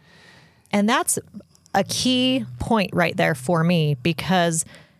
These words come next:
and nobody's been able to answer this. In fact, I don't think the judge, or e-, even in the hearing, and you can correct me if I'm wrong, I don't think they even answered this question of if there was truly no issue with Celeste's candidacy and the way she filed,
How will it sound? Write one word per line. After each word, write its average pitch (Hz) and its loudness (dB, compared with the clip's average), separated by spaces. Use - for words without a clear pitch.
and 208 2
nobody's 220 2
been 170 0
able 170 0
to - -4
answer 185 0
this. 156 0
In 170 2
fact, 175 -2
I 185 0
don't 226 -2
think 226 -2
the 220 0
judge, 214 0
or - 0
e-, 180 0
even 214 0
in 202 2
the 196 2
hearing, 220 0
and 180 2
you 185 0
can 185 0
correct 185 -2
me 190 2
if 190 -2
I'm 180 0
wrong, 220 2
I 180 2
don't 226 0
think 214 0
they 262 2
even 196 0
answered 185 0
this 170 0
question 180 0
of 170 0
if 302 0
there 320 0
was 285 0
truly 233 0
no 185 2
issue 175 0
with 180 0
Celeste's 190 0
candidacy 190 0
and 180 2
the 180 2
way 165 2
she 247 -2
filed, 185 0